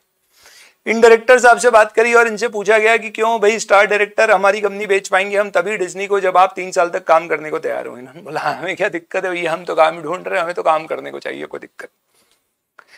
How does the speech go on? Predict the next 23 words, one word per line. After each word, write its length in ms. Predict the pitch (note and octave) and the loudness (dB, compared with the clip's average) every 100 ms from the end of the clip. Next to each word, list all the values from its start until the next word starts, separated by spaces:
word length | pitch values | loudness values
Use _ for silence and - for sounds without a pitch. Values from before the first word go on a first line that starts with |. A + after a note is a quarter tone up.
| _ | _
तो 80 | A#3 | 2
डिज्नी 300 | A#3 G3+ A#3 | 2 2 2
ने 120 | C4+ | 2
कहा, 160 | B3 B3+ | 6 6
"बाकी 240 | B3 A3 | 8 6
आप 120 | C4+ A#3+ | 4 2
चिंता 340 | G3+ G3 C4 | -2 0 2
मत 180 | C#4 A#3 | 2 2
करें, 140 | D4+ | 4
आपको 240 | D#4+ C#4 D4+ | 6 4 2
पैसे 320 | B3 A#3+ D4 | 4 6 4
पूरे 280 | D4+ D4+ C#4 | 0 0 0
दिए 200 | B3+ C4+ | 2 4
जाएंगे, 360 | C4+ C4+ C4 | 4 4 0
you 120 | B3+ | 2
don't 180 | C#4 B3+ | 4 4
worry 260 | A3 A3+ A#3 | 6 6 6
about 280 | G#3 E3+ D3+ | 6 4 2
it, 200 | C3 E3+ | -6 -4
we 180 | B3+ | -2
will 180 | C4+ C#4+ | -2 -2
pay 220 | A3+ A#3 | 4 6
you।" 180 | A3 F3+ | 6 2